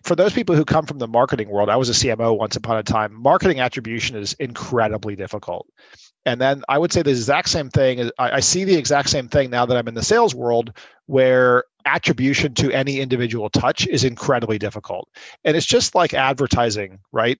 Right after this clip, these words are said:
In the old school advertising, it is, it's all about impressions. So as we've looked, if you run cadences, say, with only one step type, so it's not only, it's multiple, multiple touches, but also multi-channel. So if you only run emails,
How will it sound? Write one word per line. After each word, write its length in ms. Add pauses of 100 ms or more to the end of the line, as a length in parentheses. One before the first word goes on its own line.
In 140
the 140
old 220
school 320
advertising, 680
it 80
is, 100
it's 140
all 160
about 180
impressions. 800 (480)
So 380 (120)
as 200
we've 200
looked, 360 (360)
if 180
you 100
run 340
cadences, 1000 (120)
say, 300
with 180
only 280
one 320
step 340
type, 300 (340)
so 140
it's 160
not 160
only, 200
it's 160
multiple, 540 (440)
multiple 360
touches, 400
but 160
also 260
multi-channel. 720
So 140
if 80
you 100
only 160
run 220
emails, 640